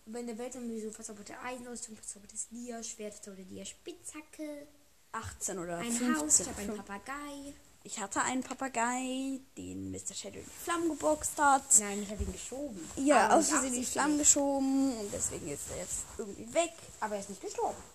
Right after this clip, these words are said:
Speaker 2: Ja, das wissen wir. Nicht eigentlich.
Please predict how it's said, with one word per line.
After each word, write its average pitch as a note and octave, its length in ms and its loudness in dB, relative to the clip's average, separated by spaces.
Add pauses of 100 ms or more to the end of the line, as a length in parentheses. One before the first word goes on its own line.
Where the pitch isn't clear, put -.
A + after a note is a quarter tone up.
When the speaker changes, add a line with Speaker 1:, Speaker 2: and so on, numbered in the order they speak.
Speaker 2:
Ja, C#4+ 220 8
das C#4+ 160 2
wissen A#3+ 340 -4
wir. F3 380 -4 (580)
Nicht C4 640 -2
eigentlich. D3+ 580 -6